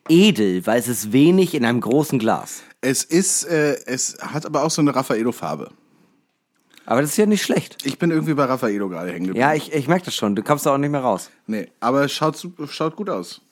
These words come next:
Speaker 1: <laughs> Schaut gut aus.
Speaker 2: Schaut gut aus, sorg ich dir gleich. Äh, Geschmack.
Speaker 1: Ja, hammergeil.
Speaker 2: Ja, hammergeil.
Speaker 1: Also,
Speaker 2: Mensch.
Speaker 1: sorry, was soll ich denn sagen? Ich liebe Raffaello.
Speaker 2: <laughs> Ich bin eigentlich gar nicht so Raffaello-Fan,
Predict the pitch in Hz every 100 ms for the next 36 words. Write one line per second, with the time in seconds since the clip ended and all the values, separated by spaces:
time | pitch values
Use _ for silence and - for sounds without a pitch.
0 | _ - - 147 - 120 - 160 160 -
1 | 165 139 95 - - - 165 170 151 127
2 | 147 - - - - 139 139 135 135 117
3 | 78 90 - - _ _ _ _ - -
4 | - - - - 151 156 160 160 160 -
5 | 214 - - _ _ _ _ _ _ _
6 | _ _ _ _ _ _ _ _ _ _
7 | _ _ _ 107 110 143 127 104 98 98
8 | - _ - 104 101 120 110 92 95 98
9 | - _ _ _ _ _ _ _ 113 127
10 | 143 117 165 160 151 151 143 131 135 147
11 | 113 123 156 107 107 101 95 101 101 98
12 | _ _ - - - 160 143 - - -
13 | 139 165 139 156 147 131 160 156 139 143
14 | 131 123 135 123 135 127 123